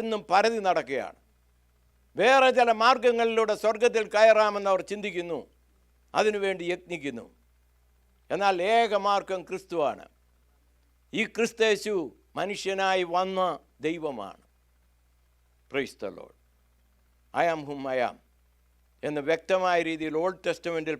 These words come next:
പറയപ്പെട്ട ദൈവം പുതിയ നിയമത്തിലേക്ക്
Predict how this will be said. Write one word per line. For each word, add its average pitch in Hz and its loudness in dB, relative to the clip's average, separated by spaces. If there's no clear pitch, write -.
പറയപ്പെട്ട 147 -4
ദൈവം 127 -6
പുതിയ 151 -2
നിയമത്തിലേക്ക് 170 0